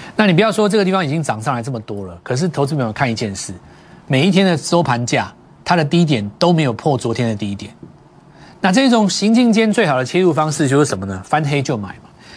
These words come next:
翻黑就买，停损放在前一天低点的下方，只要三天不破都续报，你就很容易去把一个波段给做起来。那你千万不要说在盘中看到翻黑的心里我会怕，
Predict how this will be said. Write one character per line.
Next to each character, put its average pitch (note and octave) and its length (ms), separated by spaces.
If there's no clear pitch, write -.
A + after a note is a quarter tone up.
翻 A#3+ 180
黑 B3 160
就 G#3+ 140
买， B2+ 160
停 D3 200
损 A#2 220
放 C#3+ 140
在 C#3+ 120
前 B2+ 160
一 C3 60
天 C3 220
低 C3+ 140
点 A2+ 120
的 G#2 80
下 A2+ 180
方， G#2 280
只 A#2+ 140
要 D3+ 120
三 D3 220
天 C#3+ 180
不 B2 80
破 A2 260
都 A#2+ 160
续 A2 200
报， - 200
你 C3 100
就 G3 120
很 C#3 220
容 D3+ 180
易 A3 80
去 E3+ 120
把 A#2 200
一 A2+ 120
个 A2+ 100
波 C#3 160
段 C#3 160
给 G2+ 100
做 A#2 160
起 G2+ 180
来。 - 60
那 A3 100
你 G#3+ 100
千 A#3+ 160
万 C4+ 140
不 G3+ 60
要 A#3 160
说 G#3+ 200
在 A3 160
盘 D#3+ 240
中 F#3+ 200
看 F#3 180
到 F3 100
翻 D#3+ 240
黑 E3 120
的 D3 100
心 E3 180
里 C#3+ 120
我 G#2+ 100
会 B2+ 160
怕， G#2 280